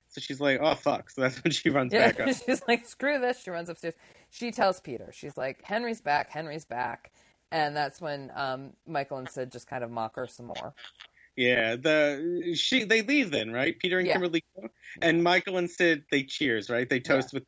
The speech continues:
Speaker 1: their beer. Yeah.
Speaker 2: Yeah, yeah. So I guess we're later at, on Melrose Place in Jake's apartment. It's not the, was it, or was it the next day?
Speaker 1: It's the next day.
Speaker 2: It's the next day.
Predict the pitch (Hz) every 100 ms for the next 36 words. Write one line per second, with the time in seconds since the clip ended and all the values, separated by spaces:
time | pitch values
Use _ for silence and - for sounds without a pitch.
0 | _ 117 117 123 123 117 117 - 120 92
1 | - - 131 - - _ - - - _
2 | _ _ _ _ - _ - - - 262
3 | 247 240 233 233 226 220 220 220 226 220
4 | 220 233 - 123 - - - - 233 247
5 | 311 - 440 392 339 - - - - _
6 | _ _ _ _ _ _ _ 202 202 226
7 | 302 370 180 113 82 - _ _ - 170
8 | 160 185 175 160 151 - 160 - 160 160
9 | - - - 139 - - 147 - 151 -
10 | 175 185 190 190 202 226 269 - 294 254
11 | 339 196 247 151 - - - _ _ 151
12 | 151 185 143 - - 113 113 98 180 139
13 | - 135 120 113